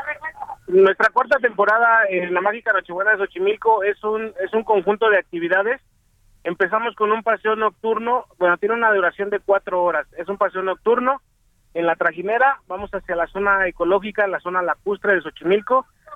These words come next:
Nuestra trajinera va a ir acomodada, eh, este, con mantel, eh, flor de nochebuenas y luces para ador-, para que vaya iluminada la trajinera. Vamos hacia donde está la villa iluminada,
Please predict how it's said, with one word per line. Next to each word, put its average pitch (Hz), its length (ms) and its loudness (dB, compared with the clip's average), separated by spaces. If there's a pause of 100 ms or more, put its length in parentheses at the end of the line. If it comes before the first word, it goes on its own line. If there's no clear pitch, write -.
(140)
Nuestra 170 320 0
trajinera 185 460 2
va 208 100 -2
a 214 60 -4
ir 220 80 0
acomodada, 196 640 0 (260)
eh, 165 300 -10
este, 165 440 -2
con 160 580 0 (480)
mantel, 180 540 2
eh, 196 340 -16
flor 202 200 2
de 208 100 0
nochebuenas 190 540 -2
y 185 60 -6
luces 220 400 0 (480)
para 160 300 0
ador-, 170 320 -2
para 156 800 0
que 165 80 -2
vaya 190 240 2
iluminada 185 440 0
la 180 120 -2
trajinera. 196 580 -4 (460)
Vamos 202 240 -2
hacia 180 260 -2
donde 170 220 -4
está 196 180 0
la 185 160 0
villa 208 320 -4
iluminada, 175 720 0